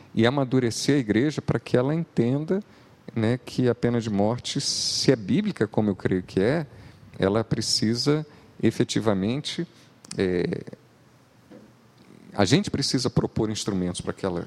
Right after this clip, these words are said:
exista. Não basta simplesmente a igreja chegar e falar assim, "Ah, o, a, o Brasil precisa adotar a pena de morte." Não, a igreja tem que chegar e se levantar. Para que a gente seja uma, uma nação justa e a pena de morte,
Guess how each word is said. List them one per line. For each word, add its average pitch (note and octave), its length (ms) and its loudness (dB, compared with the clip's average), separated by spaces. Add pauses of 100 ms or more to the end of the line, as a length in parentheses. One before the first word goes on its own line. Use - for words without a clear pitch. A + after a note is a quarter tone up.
(160)
exista. - 320 -6
Não G#2 100 -2
basta C#3+ 240 2
simplesmente A#2 540 -2
a A2 40 2
igreja G#2 320 -2
chegar G#2 260 2
e - 20 -2
falar G#2+ 200 -2
assim, - 220 -4 (360)
"Ah, A2+ 260 2 (320)
o, F2+ 80 -10 (140)
a, F#2+ 240 0
o G2 40 0
Brasil G#2+ 280 2
precisa - 220 0
adotar A#2 300 2
a - 20 0
pena G2+ 220 -2
de E2+ 120 -8
morte." D#2 320 -6 (260)
Não, F#3 400 2
a F2+ 100 2
igreja G#2+ 300 4
tem C#3 160 2
que C3+ 440 0
chegar A2+ 300 2
e C3+ 40 0
se - 120 -4
levantar. E3+ 460 2 (340)
Para C3 140 8
que - 140 -2
a C3 40 6
gente B2 300 -2
seja G2+ 340 0
uma, F2+ 260 0
uma G2 180 2
nação F#2 340 0
justa E2+ 360 0
e E2+ 60 0
a - 40 -2
pena A2+ 260 2
de F#2+ 80 -8
morte, F2 460 -2